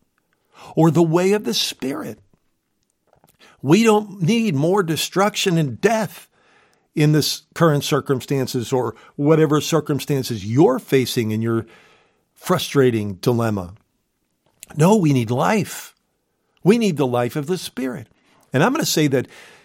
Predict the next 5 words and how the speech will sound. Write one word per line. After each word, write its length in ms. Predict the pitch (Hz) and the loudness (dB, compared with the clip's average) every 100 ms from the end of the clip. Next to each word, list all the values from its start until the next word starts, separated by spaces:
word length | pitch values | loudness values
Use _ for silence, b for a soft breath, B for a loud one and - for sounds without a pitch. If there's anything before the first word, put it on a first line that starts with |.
| B B B _ _ 131 98 | B B B _ _ -10 0
God 280 | 202 233 | 2 2
is 100 | 220 | -2
speaking 800 | - - - 247 262 - 127 123 | -2 -4 -4 -2 -2 0 -2 -2
to 260 | - 151 123 | -2 0 2
us 380 | 120 123 - | 0 -2 -6